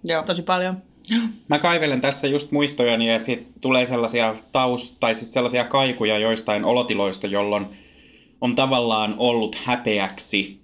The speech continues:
Speaker 3: ja silloin, silloin niin kun mulla on ollut ihan eri tunnetilat päällä. Se on ollut yksinäisyyttä tai pelkoa tai,
Speaker 1: Mm.
Speaker 3: tai jotain muuta. Et se ei oo,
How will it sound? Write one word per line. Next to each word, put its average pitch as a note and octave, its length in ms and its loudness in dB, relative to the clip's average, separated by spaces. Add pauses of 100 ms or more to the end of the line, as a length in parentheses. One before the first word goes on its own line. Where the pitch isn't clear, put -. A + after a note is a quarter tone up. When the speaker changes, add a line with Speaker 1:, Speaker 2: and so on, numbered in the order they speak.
(100)
Speaker 3:
ja G2 320 0 (200)
silloin, A2 480 -2 (540)
silloin B2+ 380 0
niin A2 140 -2
kun G#2+ 320 -2
mulla C3 220 4
on A#2 80 0
ollut A2+ 220 2
ihan A#2 200 0
eri G#2+ 180 0
tunnetilat G#2+ 720 -4
päällä. A#2+ 320 0
Se C3 140 -2
on A2 100 0
ollut G2+ 200 -2
yksinäisyyttä A2+ 840 -4
tai A#2+ 200 0
pelkoa A2+ 640 0
tai, G#2 460 -4
Speaker 1:
Mm. F2+ 240 -12 (120)
Speaker 3:
tai A2+ 140 2
jotain G#2+ 260 2
muuta. A2+ 500 0 (200)
Et A2+ 160 -2
se A#2 100 -2
ei G#2+ 180 2
oo, G2+ 320 -2